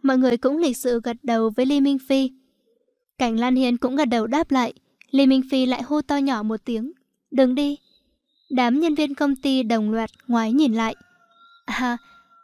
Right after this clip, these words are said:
càng đông người càng vui, một đám người cùng tâm sự cũng tốt mà. Các vị về nhà cũng không có việc gì, không bằng ở lại đây uống miếng nước,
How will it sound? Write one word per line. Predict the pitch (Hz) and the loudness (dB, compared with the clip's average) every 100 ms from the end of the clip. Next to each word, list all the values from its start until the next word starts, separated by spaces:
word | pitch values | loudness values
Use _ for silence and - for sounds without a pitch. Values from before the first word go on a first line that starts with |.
| _ | _
càng | 294 285 | 0 2
đông | 330 320 | 2 2
người | 285 254 | 0 0
càng | 254 247 | -2 -2
vui, | 285 294 285 _ _ - | -2 -2 -4 _ _ 0
một | 285 | 2
đám | 254 247 320 | 2 0 2
người | 294 | 0
cùng | 233 262 247 | 2 0 0
tâm | 311 302 | 0 0
sự | 320 247 247 | 2 0 0
cũng | 254 262 | -2 -2
tốt | 330 359 - | -2 -2 -2
mà. | 247 220 - _ _ _ | -4 -6 -12 _ _ _
Các | - 339 | -4 0
vị | 294 240 | -2 -2
về | 240 | -2
nhà | 233 226 226 | -2 -4 -4
cũng | 311 | -6
không | - 302 | -4 -4
có | 262 226 | -2 -4
việc | 285 233 | -4 -4
gì, | 247 226 - _ _ _ | -4 -6 -8 _ _ _
không | - 330 | -4 -2
bằng | 294 240 254 | 0 -2 -4
ở | 233 | -4
lại | 226 254 | -4 -4
đây | 277 277 262 _ | -4 -4 -6 _
uống | 254 233 269 | -2 0 0
miếng | 254 285 | 0 0
nước, | 370 | -2